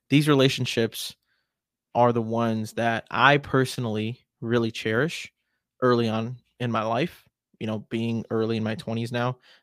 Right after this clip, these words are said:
these are the relationships that I genuinely try to cherish and be grateful for them. Because from my observation, I feel like they slowly tend to fade away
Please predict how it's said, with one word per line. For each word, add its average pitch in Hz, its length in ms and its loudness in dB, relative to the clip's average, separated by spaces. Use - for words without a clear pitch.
these 135 180 0
are 139 80 4
the 123 120 2
relationships 117 680 -4
that 113 280 -4
I 117 280 0
genuinely 156 540 0
try 117 380 -2
to 117 560 -4
cherish - 500 -4
and 117 100 -4
be 113 100 -4
grateful - 360 -6
for 104 160 -12
them. - 220 -14
Because 131 540 2
from 127 220 -2
my 123 300 2
observation, 135 920 -2
I 123 140 0
feel 127 260 -4
like 120 220 -2
they 113 100 -6
slowly 120 500 -4
tend 117 520 -6
to - 180 -6
fade 135 340 2
away 117 560 2